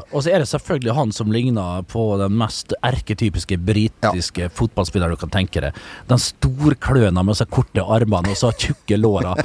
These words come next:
Speaker 2: <laughs>
Speaker 1: Jordan, Jordi Muck Pickford. Det er liksom det i tillegg, da. Så det irriterer meg litt. Jeg tenker jo, eh,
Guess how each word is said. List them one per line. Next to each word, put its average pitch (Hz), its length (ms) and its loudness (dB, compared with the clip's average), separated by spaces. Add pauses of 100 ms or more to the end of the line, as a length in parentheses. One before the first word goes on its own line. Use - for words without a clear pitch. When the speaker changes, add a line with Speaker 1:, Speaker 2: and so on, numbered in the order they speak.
Speaker 2:
<laughs> 127 120 -2
Speaker 1:
Jordan, 110 540 2 (180)
Jordi 104 400 0
Muck 113 520 0
Pickford. 117 500 0
Det 156 480 2
er 151 40 2
liksom 156 320 0
det 170 160 2 (140)
i 120 80 -4
tillegg, 147 340 -2
da. 151 100 2
Så 135 200 -4
det 165 160 0
irriterer 151 400 0
meg 113 160 0
litt. 98 240 -6
Jeg 151 80 0
tenker 147 300 0
jo, 131 100 2 (160)
eh, - 240 -6